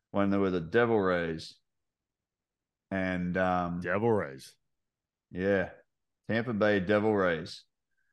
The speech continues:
Speaker 1: And it was during the, during the season, <clears throat> um, they ran a, a streak out.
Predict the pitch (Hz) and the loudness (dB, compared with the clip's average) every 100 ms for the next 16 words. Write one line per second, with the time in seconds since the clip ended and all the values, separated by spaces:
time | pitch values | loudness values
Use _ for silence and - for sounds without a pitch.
0 | _ 98 90 95 - - - _ - 104 | _ -4 -4 -4 -6 -10 -14 _ -8 2
1 | 139 135 110 107 - 113 139 143 101 - | 4 4 2 0 -2 0 2 2 -2 -4
2 | 139 151 151 92 90 95 - _ _ _ | 0 0 0 -2 -4 -6 -12 _ _ _
3 | 196 190 135 85 _ _ _ _ _ _ | -2 -2 -4 -8 _ _ _ _ _ _
4 | _ _ - 92 90 87 90 87 87 _ | _ _ -8 -4 -2 -4 -6 -8 -12 _
5 | _ _ _ _ _ _ _ _ 98 92 | _ _ _ _ _ _ _ _ -4 -2
6 | 101 104 98 92 - - 95 - - 107 | 0 0 0 -2 -6 -12 -12 -12 -6 -2
7 | 110 110 92 82 78 | -2 -2 -2 -2 -4